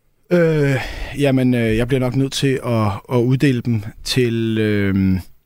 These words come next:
til Nye Borgerliges fløjt med konspirationsteorier om World Economic Forum. Altså, jeg synes, det er... Og jeg synes egentlig, der er mange gode mennesker i Nye Borgerlige, jeg holder meget af og synes er dygtige.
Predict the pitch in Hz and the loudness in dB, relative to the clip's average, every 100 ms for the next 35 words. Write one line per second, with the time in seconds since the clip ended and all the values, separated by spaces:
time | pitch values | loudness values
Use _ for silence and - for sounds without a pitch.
0 | _ _ _ _ _ _ _ _ - 131 | _ _ _ _ _ _ _ _ 0 0
1 | 143 135 143 143 - 143 143 131 - 127 | 2 0 2 0 -2 0 0 -2 -4 -4
2 | - 117 - 123 - 147 - 135 127 127 | -2 -4 0 -2 -2 -4 -4 -2 -2 -2
3 | 117 117 131 135 113 113 127 - 123 131 | 0 0 0 0 0 0 -2 0 0 0
4 | 139 - _ _ _ - 110 - 117 127 | -2 -6 _ _ _ -8 -4 -2 0 0
5 | 123 - 131 123 - 131 - 110 107 104 | -2 0 -2 -2 -2 -2 -2 -2 -2 -4
6 | - _ _ - - - - - _ - | -8 _ _ -20 -20 -20 -20 -20 _ -4
7 | 123 135 120 147 135 190 160 135 120 135 | -2 -2 -2 -2 0 0 0 0 -2 -2
8 | 156 151 139 - 147 127 120 120 143 123 | -2 -2 -2 -2 -2 -2 0 0 0 0
9 | 110 110 113 135 - 117 139 131 131 131 | -2 0 0 0 -2 -2 -2 0 -2 -2
10 | - | -8